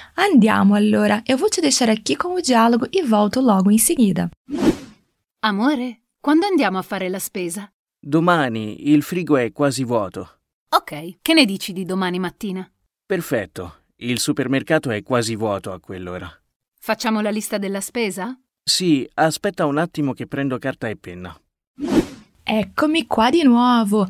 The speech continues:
Speaker 1: Aqui estou novamente. Bom, o casal está decidindo quando ir fazer as compras, mas você consegue me dizer qual horário eles querem ir e por que desse horário?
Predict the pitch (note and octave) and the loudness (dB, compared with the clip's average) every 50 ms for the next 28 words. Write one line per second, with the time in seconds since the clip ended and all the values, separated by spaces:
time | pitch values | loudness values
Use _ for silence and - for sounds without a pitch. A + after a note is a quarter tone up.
0 | - - - D#4+ E4 E4 F4 F4 F4 - - - D4 C#4+ C4+ C4+ C4 C#4 C4 A3+ | -4 -6 -4 -4 -2 0 0 0 0 0 0 0 2 2 2 2 2 6 6 6
1 | G#3 F#3 C#4 - - - D#3+ - _ _ _ - - C4+ D4+ B3+ G3 F3+ F#3 - | 6 6 4 2 0 -2 -4 -8 _ _ _ -6 0 2 4 4 4 2 0 -4
2 | - - - D#4+ - - G4+ D#4 B3+ B3 A3 G#3+ A3 G#3+ - - D4 E4+ F#4 F4 | -12 -6 -4 -4 -2 0 -2 0 2 2 2 2 2 0 2 2 2 2 2 2
3 | - E4+ D4 C4 C4+ C#4 D4 D4 - - A#3 B3 C4 C4 C4 C4 - C4+ B3 G#3+ | 2 2 2 2 2 2 2 0 0 0 2 4 4 4 4 4 2 0 0 2
4 | G#3+ G#3 A3 A#3 - - - F#3 F3+ F3 - F3+ F#3 F#3 G3 G#3 G#3 A#3 A3+ - | 2 2 2 2 0 2 2 4 4 4 4 2 2 4 4 4 2 2 0 2
5 | - A3+ A#3 A3+ G#3 G3+ F#3+ - - G#3+ B3+ D#4+ D#4+ E4+ D#4 D#4 D4 C4 C4+ C4 | 0 0 2 4 4 4 4 4 2 0 0 0 -2 0 0 0 2 2 0 0
6 | - - - - A3 A3 B3 D4 D#4 D4+ C#4 C4 C4 C4 C4 B3+ B3 - - B3 | -2 -4 0 2 4 4 4 4 4 4 4 4 4 4 4 2 2 0 0 2
7 | A#3+ A#3+ A#3 A3+ G#3+ G#3+ A3+ B3 B3+ - - - - - B3 B3+ - - - C#4 | 4 6 6 8 8 6 4 2 0 -4 -10 -14 0 0 0 0 0 -2 0 2
8 | C4 G#3+ F#3+ - - - C4+ F#4+ G4+ C#4+ A#3 - - A3 G3 G3 A#3+ D4+ D4 A3+ | 2 2 0 -2 -4 -2 0 2 2 2 2 2 2 2 2 4 4 4 4 4
9 | G#3 F#3+ F3+ F3+ | 4 4 2 0